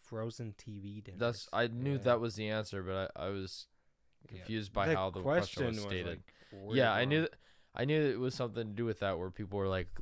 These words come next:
Speaker 2: leftover meals, and they
Speaker 1: Mm-hmm.
Speaker 2: did that, and then someone came up with the idea with frozen dinners.
Speaker 1: Ooh, okay.
Speaker 2: Okay. Do I need to
Speaker 1: You have
Speaker 2: think
Speaker 1: to
Speaker 2: hard?
Speaker 1: think about this.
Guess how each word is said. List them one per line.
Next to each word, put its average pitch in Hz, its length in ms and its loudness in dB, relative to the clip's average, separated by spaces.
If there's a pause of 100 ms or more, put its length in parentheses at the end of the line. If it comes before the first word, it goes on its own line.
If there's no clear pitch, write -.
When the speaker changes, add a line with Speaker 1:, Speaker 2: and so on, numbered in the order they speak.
Speaker 2:
leftover 95 520 -2
meals, 92 640 -2
and 98 320 -8
they 87 60 0
Speaker 1:
Mm-hmm. 87 80 -2
Speaker 2:
did 90 140 -4
that, 92 300 0
and 85 260 -12 (300)
then 87 140 -10
someone 85 360 -8
came - 180 -10
up 82 100 -6
with 85 100 -6
the 85 80 -4
idea 82 320 -6
with 82 120 -8
frozen 90 520 -8
dinners. 170 240 -2
Speaker 1:
Ooh, 101 180 -6
okay. 98 200 -10 (580)
Speaker 2:
Okay. - 100 -8 (1000)
Do - 80 -8
I - 20 -6
need - 20 -6
to 95 40 -6
Speaker 1:
You - 20 -6
have 90 100 -8
Speaker 2:
think 95 140 -8
Speaker 1:
to - 80 -8
Speaker 2:
hard? 90 180 -2
Speaker 1:
think 101 80 -6
about 98 200 -6
this. - 280 -16